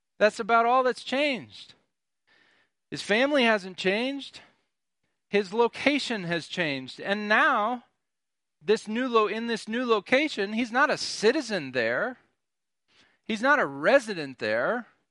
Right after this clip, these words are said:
He's, he's an alien there. He's a stranger there. He's a pilgrim there in this new land. He's not settled. He's not planted. He's a sojourner in the land that God says is supposed to be his and his family's one day.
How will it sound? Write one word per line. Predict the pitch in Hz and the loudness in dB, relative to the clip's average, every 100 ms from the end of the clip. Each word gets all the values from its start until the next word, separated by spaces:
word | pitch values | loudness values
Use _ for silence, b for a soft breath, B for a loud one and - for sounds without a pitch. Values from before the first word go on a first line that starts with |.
| _ _ _ _ _ _ _ _ _ | _ _ _ _ _ _ _ _ _
He's, | 214 226 - - | -6 -6 -8 -10
he's | 196 220 | -6 -4
an | 247 | 0
alien | 285 359 427 359 151 | 2 4 2 0 -6
there. | 127 92 - - _ | -6 -6 -8 -18 _
He's | 202 226 | -10 -8
a | |
stranger | - - 262 285 240 208 | -8 0 2 2 -2 0
there. | 156 127 | 2 2
He's | 175 208 | -2 -6
a | |
pilgrim | 196 240 269 226 180 | -2 0 0 -2 -4
there | 151 139 | -2 -4
in | 143 | -4
this | 143 - | -8 -10
new | 151 | -8
land. | 139 127 160 | -4 -4 -6
He's | 196 | -2
not | 233 214 | -2 -2
settled. | - 208 214 254 277 233 b b b | 0 2 2 0 -6 -12 b b b
He's | - 196 | -4 0
not | 214 - | 0 0
planted. | - 190 220 240 262 269 233 b b | -4 -2 -2 -2 -4 -4 -8 b b
He's | - 185 | -6 -4
a | 170 | -4
sojourner | - - 226 240 240 240 233 | -4 0 0 2 -2 0 -2
in | 214 214 | -2 -4
the | |
land | 196 196 226 262 | -2 0 0 0
that | 220 | -2
God | 175 202 226 | 0 2 2
says | - 214 247 226 220 | -2 0 2 2 0
is | 196 | -6
supposed | - 180 151 240 302 - | -6 -6 2 2 2 -2
to | 180 | -6
be | 190 | -2
his | 180 240 247 208 | 0 2 2 0
and | 214 | -4
his | 233 254 | -4 -4
family's | 277 285 285 208 98 - | 0 2 0 -4 -10 -10
one | 120 107 | -10 -10
day. | 78 | -12